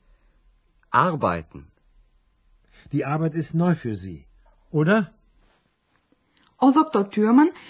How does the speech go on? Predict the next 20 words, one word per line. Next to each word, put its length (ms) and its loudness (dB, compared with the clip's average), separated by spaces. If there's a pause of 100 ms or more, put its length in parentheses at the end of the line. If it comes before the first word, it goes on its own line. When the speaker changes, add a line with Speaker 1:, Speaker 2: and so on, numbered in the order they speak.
(100)
Speaker 3:
διεπιστώνει 580 4
με 120 8
πολλή 260 2
κατανόηση 760 0 (300)
πως 160 0
για 120 6
τον 180 2
Ανδρέα 440 2
η 100 4
δουλειά 300 6
είναι 160 6
καινούρια. 680 4 (600)
Neu. 400 8 (640)
Άρα 580 2
δεν 220 4
μπορεί 220 4
να 140 2
την 100 -2
ξέρει 320 -2
καλά. 480 -2